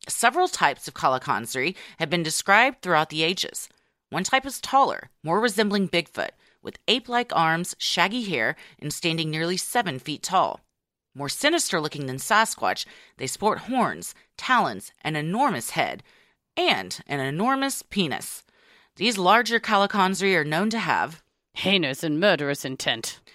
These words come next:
Speaker 1: According to Doctor Karitsis, their goal on Earth is not to make mischief, but to take lives. These ominous creatures have been known to strangle, suffocate, or even slash the throat of their victims.
Speaker 2: This is not the kind of Kalakanzri I wanna run into.
Speaker 1: No,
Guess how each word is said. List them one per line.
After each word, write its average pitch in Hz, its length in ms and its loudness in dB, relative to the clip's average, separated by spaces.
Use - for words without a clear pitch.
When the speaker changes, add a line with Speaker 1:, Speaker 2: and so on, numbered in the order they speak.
Speaker 1:
According 170 400 0
to 185 100 -4
Doctor 160 500 2
Karitsis, - 720 -2
their 160 100 0
goal 196 220 6
on 285 160 4
Earth - 260 0
is 160 160 -6
not 196 320 2
to 240 80 -4
make 226 160 0
mischief, - 440 -4
but 233 360 0
to - 120 -8
take - 280 -6
lives. 147 560 2
These 147 240 -6
ominous 247 400 2
creatures 220 420 -2
have 160 100 -12
been 147 140 -4
known 143 180 -4
to 135 80 -10
strangle, 233 800 2
suffocate, 196 720 -2
or 131 200 -4
even 220 240 -4
slash 220 560 0
the 233 100 -4
throat 160 520 -2
of 123 140 -6
their 165 160 0
victims. - 640 -6
Speaker 2:
This - 120 -18
is 147 80 -8
not 175 180 4
the 175 80 -6
kind 165 200 2
of 156 120 -2
Kalakanzri 147 600 0
I 135 80 0
wanna 131 180 -2
run 120 140 -6
into. 123 240 -8
Speaker 1:
No, 170 680 4